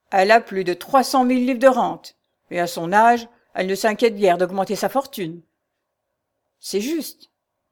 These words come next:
Juste et naturel pays. A-t-elle des enfants, votre baronne ? Une fille. Et des petits-enfants ? Un seul.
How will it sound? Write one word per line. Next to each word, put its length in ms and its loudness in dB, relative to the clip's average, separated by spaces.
Juste 440 -4
et 80 6
naturel 480 2
pays. 440 0
A-t-elle 280 -4
des 180 2
enfants, 300 0
votre 200 -2
baronne ? 480 2
Une 140 -4
fille. 460 -8
Et 400 4
des 160 2
petits-enfants ? 560 -2
Un 120 4
seul. 400 0